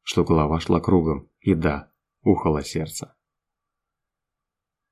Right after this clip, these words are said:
«Что он сделал? Да объясните же мне!» в который раз потребовала Валерия. «На аукционе Клим купил картину,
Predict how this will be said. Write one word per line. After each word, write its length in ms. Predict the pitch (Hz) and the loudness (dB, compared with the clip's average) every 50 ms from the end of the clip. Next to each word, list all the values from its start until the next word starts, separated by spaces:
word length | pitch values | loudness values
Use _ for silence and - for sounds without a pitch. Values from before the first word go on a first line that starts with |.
| _ _ _ _ | _ _ _ _
«Что 240 | - - - - 151 | -12 -4 2 4 6
он 100 | 143 139 | 6 6
сделал? 400 | 139 147 147 147 113 90 80 80 | 4 4 6 6 6 6 4 4
Да 140 | 85 113 117 | 4 4 4
объясните 440 | 117 127 131 123 127 156 139 120 110 | 6 6 4 6 6 4 4 6 4
же 120 | 98 98 95 | 4 4 4
мне!» 380 | 95 92 85 76 78 - _ _ _ _ _ _ _ _ _ | 4 2 2 0 -2 -6 _ _ _ _ _ _ _ _ _
в 60 | - | -6
который 380 | - 90 80 - 82 80 78 76 | -4 -2 0 0 0 0 0 0
раз 220 | 76 85 95 - | 0 -2 -2 -4
потребовала 540 | - - 80 - 82 82 80 85 82 82 80 | -4 -6 -4 -2 0 2 2 2 2 2 2
Валерия. 560 | 78 82 80 80 80 76 78 76 76 - _ _ _ _ _ _ _ _ _ _ _ _ _ _ _ _ _ _ _ _ _ _ _ _ _ _ - | 0 0 0 0 0 0 -2 -4 -8 -10 _ _ _ _ _ _ _ _ _ _ _ _ _ _ _ _ _ _ _ _ _ _ _ _ _ _ -8
«На 200 | 95 82 80 78 | -4 -4 -2 -2
аукционе 580 | 76 73 76 - - 82 85 110 131 127 95 - | -2 -4 -4 -2 0 2 2 4 2 2 0 0
Клим 240 | - 92 95 92 | 0 0 0 0
купил 280 | - 95 - - 82 80 | -2 -2 -2 -2 -2 -2
картину, 640 | - 85 78 - - - 110 131 131 98 - - | -2 -4 -6 -4 0 0 2 2 2 0 -4 -8